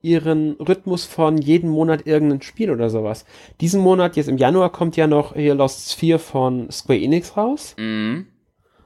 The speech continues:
Speaker 1: Dann noch der D L C zu Tekken, äh, Pokémon Tekken. Ähm, im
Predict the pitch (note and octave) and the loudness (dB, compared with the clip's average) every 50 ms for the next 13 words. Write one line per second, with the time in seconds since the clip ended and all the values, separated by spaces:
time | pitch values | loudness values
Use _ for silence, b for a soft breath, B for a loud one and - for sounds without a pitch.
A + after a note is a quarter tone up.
0 | _ _ - D#3 C#3+ D3 C#3 C#3 - _ _ - C#3 C3+ B2+ C3+ C3+ C3 B2+ - | _ _ 0 2 2 2 2 -2 -8 _ _ 0 0 0 2 0 0 0 0 -4
1 | - - D#3+ D3+ - C#3+ - - - D3 C#3 D3 - G#3 G#3+ A#3 C#4 - b b | -2 -2 -2 0 -2 -4 -4 -2 -2 -4 -4 -2 -4 -8 -8 -8 -10 -14 b b
2 | b b b b b b - C#3 C3 - D#3 C#3+ - D3 C3 B2 - C#3+ C3+ - | b b b b b b -4 -4 -2 -2 -4 -4 -2 -4 -4 -4 -4 -6 -6 -6
3 | - G#3 A3 - - _ - D3 D3 D3 D3 D3 C#3+ C#3+ - _ - C#3+ C#3+ C#3+ | -6 -8 -8 -8 -8 _ 0 2 4 4 2 2 0 -4 -6 _ -2 0 2 2
4 | C#3+ C#3+ C3+ C3+ C3 C3 B2+ | 2 2 2 0 0 -2 -2